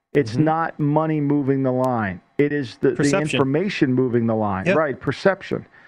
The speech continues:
Speaker 1: And so really, especially on a Thursday afternoon, that Giant report came out and Tony didn't practice. And,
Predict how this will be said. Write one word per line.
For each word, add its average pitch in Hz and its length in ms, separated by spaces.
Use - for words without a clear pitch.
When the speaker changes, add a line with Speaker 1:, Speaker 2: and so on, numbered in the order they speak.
Speaker 1:
And 143 160
so 147 340
really, 139 600
especially 160 580
on 143 140
a 127 60
Thursday 147 520
afternoon, 131 600
that 143 180
Giant 156 420
report - 440
came 131 240
out 139 340
and 117 180
Tony 160 360
didn't 123 240
practice. 113 640
And, 113 260